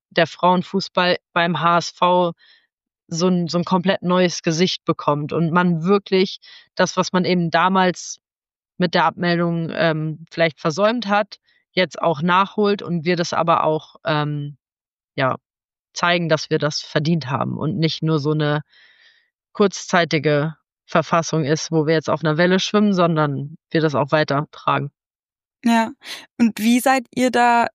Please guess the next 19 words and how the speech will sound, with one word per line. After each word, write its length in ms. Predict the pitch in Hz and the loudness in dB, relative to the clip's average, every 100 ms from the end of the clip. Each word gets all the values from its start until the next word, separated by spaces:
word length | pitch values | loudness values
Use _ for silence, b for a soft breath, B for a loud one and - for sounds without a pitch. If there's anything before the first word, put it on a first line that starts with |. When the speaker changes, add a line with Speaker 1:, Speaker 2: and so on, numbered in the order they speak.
| _ | _
Speaker 2:
involviert 420 | 226 220 208 226 | 0 2 2 0
als 200 | - 202 | 0 -2
Spielerinnen? 840 | - 240 240 202 185 180 180 180 180 | -2 0 2 0 0 0 2 2 2
Wird 140 | 196 | 2
da 60 | 196 | 0
irgendwie 200 | 202 202 | 0 0
gefragt, 340 | 202 - 190 | -2 -2 -2
„Hey, 240 | - 202 196 | 0 0 2
was 160 | 196 | 0
braucht 480 | - 196 202 254 - | -2 0 2 0 -2
ihr?“ 300 | 254 254 254 | 0 2 2
Könnt 320 | 240 214 208 - | 0 -2 -2 0
ihr 420 | 208 196 196 202 | 2 4 4 2
auf 140 | 196 | 2
Leute 180 | 196 190 | 0 0
zugehen 400 | - 220 214 202 | -2 0 2 2
und 140 | 196 | 0
sagen, 220 | 190 190 196 | 0 0 0
„Hey, 240 | 196 190 | 0 -2